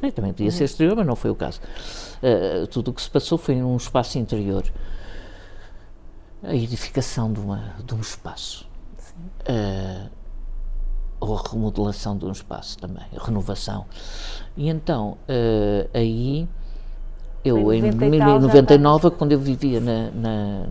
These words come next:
Speaker 1: na, na Infante Santo, também num andar ao lado,
Speaker 2: Havia obras.
Speaker 1: havia obras. E eu, na altura, gravei nas cassetesitas. Não sei lá como é que está a cassete.
Speaker 2: Sim.
Speaker 1: Mas sempre me ficou, ah, que pena, não se ver onde é que está a cassete.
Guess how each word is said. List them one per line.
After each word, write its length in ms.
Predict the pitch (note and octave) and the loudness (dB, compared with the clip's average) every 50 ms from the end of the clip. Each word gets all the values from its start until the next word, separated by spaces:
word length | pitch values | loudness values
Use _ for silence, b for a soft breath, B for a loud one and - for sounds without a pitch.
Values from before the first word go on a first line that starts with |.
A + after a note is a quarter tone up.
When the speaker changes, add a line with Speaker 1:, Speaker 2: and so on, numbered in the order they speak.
| - | -4
Speaker 1:
na, 340 | - G#2 G2+ F#2+ G2+ G#2 G#2 - - G#2+ | -4 -4 -4 -4 -4 -4 -6 -6 -6 -4
na 120 | A2 A2+ | -2 -2
Infante 380 | A#2 - - B2+ A#2+ B2 - - | -2 -2 -2 -2 -2 -2 -4 -4
Santo, 460 | - - B2+ C3+ C#3+ - - - - - - C#3+ - - - | -4 -2 -2 -2 -4 -6 -10 -14 -12 -8 -6 -6 -4 -2 0
também 280 | - E3+ E3+ F3 F3+ F#3 | 0 2 2 2 0 0
num 380 | F#3+ G3+ - F3 F3+ F3 F3 | -2 0 0 2 2 2 2
andar 320 | E3+ E3+ E3+ E3 E3+ F3 E3 | 2 2 2 2 2 2 2
ao 160 | E3 E3+ F3 | 2 2 2
lado, 380 | F3+ F3+ F#3+ F#3+ - - - - B B B B B B B B B B B - - | 2 0 -2 -4 -4 -6 -8 -8 B B B B B B B B B B B -10 -8
Speaker 2:
Havia 260 | F3+ E3 F3+ F#3 F3+ | -8 -4 -4 -2 -2
obras. 340 | E3+ D#3 D3+ C#3+ - - - - - - | -2 -2 -4 -4 -6 -6 -8 -10 -10 -6
Speaker 1:
havia 200 | G#3+ G#3+ A3+ B3 | -4 -2 0 0
obras. 280 | A#3+ A3+ A3 G#3+ G#3 - - - - - - - - - - - - - - - - - | 0 0 -2 -2 -4 -6 -8 -10 -12 -10 -10 -10 -8 -8 -8 -8 -8 -8 -8 -10 -8 -6
E 200 | - F#3+ F#3+ F#3 | -2 0 2 4
eu, 100 | F#3 E3+ | 4 4
na 100 | E3+ E3+ E3 | 2 2 0
altura, 540 | E3 F3 E3+ - - F#3 F#3 F#3+ - F#3+ - - - | 0 0 0 -2 -2 -4 -2 -2 -2 -2 -2 -4 0
gravei 420 | F#3+ F3 G3+ G#3 G3 F3+ G3+ G3+ | 4 4 6 6 6 4 4 2
nas 240 | G3 F#3+ F#3+ F#3+ - | 2 0 0 0 0
cassetesitas. 880 | - - G3+ F#3+ - - G3+ F#3 - - - - F#3+ - - D3 D3 - | 0 0 0 0 0 -2 -2 -2 -2 -2 -2 0 0 0 -2 -4 -6 -6
Não 100 | C3 B2 | -4 -4
sei 160 | - - F#2+ | -4 -2 -2
lá 160 | E2 F#2 F#2 | -2 -2 -2
como 200 | - - F#2 F#2+ | 0 0 0 2
é 20 | - | 2
que 80 | - | 2
está 140 | - - F#2+ | 2 2 2
a 40 | F#2+ | 2
cassete. 720 | - - - D#2+ - - - - - - - - - - - - | 0 0 -2 0 0 0 0 0 0 -2 -2 -2 -2 0 0 0
Speaker 2:
Sim. 280 | - - - G3+ F3+ - - - - - | 0 0 0 0 0 -2 -2 0 0 2
Speaker 1:
Mas 100 | - F3 | 4 4
sempre 280 | - - F3 F3 - D#3+ | 4 4 4 4 4 2
me 40 | D3+ | 2
ficou, 440 | - - E3 D#3 - - D3+ D3 A#2+ | 2 2 2 2 2 2 2 2 2
ah, 280 | F#3 F#3 E3 E3 E3+ F3 - | 0 0 0 0 0 0 0
que 60 | - | 0
pena, 440 | - - E3+ D#3+ D#3 D#3 D#3 D#3 D#3 | 0 0 0 0 0 -2 -2 -2 -2
não 120 | D#3+ E3 | -2 -2
se 180 | E3+ - - D#3 | -2 -2 -2 0
ver 160 | D3+ D3 D3 | 0 0 0
onde 160 | D#3 D3+ C#3+ | 0 0 0
é 20 | |
que 120 | C#3+ - - | 0 2 2
está 140 | - D3 D3+ | 4 4 4
a 40 | |
cassete. 640 | - - D3+ C#3 - - - - C3 B2 B2 - | 4 4 2 0 0 0 2 2 2 4 4 4